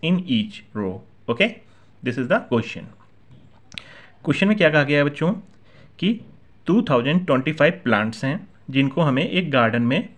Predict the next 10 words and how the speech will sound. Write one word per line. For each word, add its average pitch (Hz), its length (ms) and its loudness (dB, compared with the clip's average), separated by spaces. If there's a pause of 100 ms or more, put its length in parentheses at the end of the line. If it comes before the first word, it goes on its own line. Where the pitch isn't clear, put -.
प्लांट 120 280 2
करना 101 280 -4
है। 107 160 -10 (480)
किस 143 200 0
तरीके 170 320 0
से 202 220 0 (440)
कि 214 240 0 (460)
each 226 380 2
row 120 200 2 (240)
contains 127 540 0